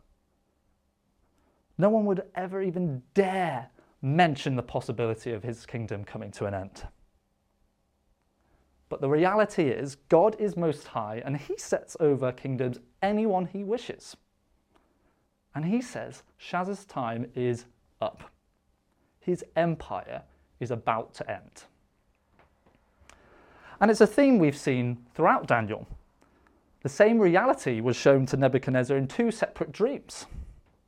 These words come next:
The reality that his time is limited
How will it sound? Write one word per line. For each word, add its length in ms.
The 60
reality 440
that 140
his 180
time 500
is 180
limited 540